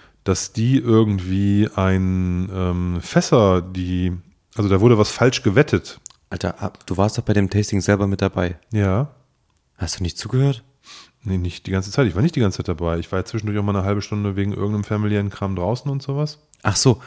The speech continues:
Speaker 2: das haben die, wir waren doch bei dem Thompson Brothers Tasting dabei von den,
Speaker 1: Ja.
Speaker 2: wer hat das organisiert? Die Whisky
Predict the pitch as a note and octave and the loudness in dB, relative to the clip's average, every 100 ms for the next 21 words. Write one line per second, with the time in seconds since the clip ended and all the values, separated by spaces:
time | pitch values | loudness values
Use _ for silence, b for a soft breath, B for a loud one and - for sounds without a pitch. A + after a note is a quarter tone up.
0 | B G2+ G#2 G#2+ G#2+ - - G2 G#2+ B2 | B 0 4 4 4 0 0 0 2 2
1 | B2 A2 G#2+ G#2 - A2+ A#2 G#2+ F#2 F#2 | 4 4 4 4 2 2 2 2 4 2
2 | - G2+ F#2 F#2+ F2+ F2 F2 F2+ - F2+ | 0 -2 0 0 0 2 2 2 2 2
3 | F2+ F#2 F2+ G#3 E3+ G3+ A#2+ B2 A#2+ B2 | 4 4 4 6 6 4 4 2 4 2
4 | B2+ B2+ A2 A2+ A2 A2 - - G#2+ G#2+ | 2 0 2 2 2 -2 -4 -6 -4 -2
5 | G#2+ | -2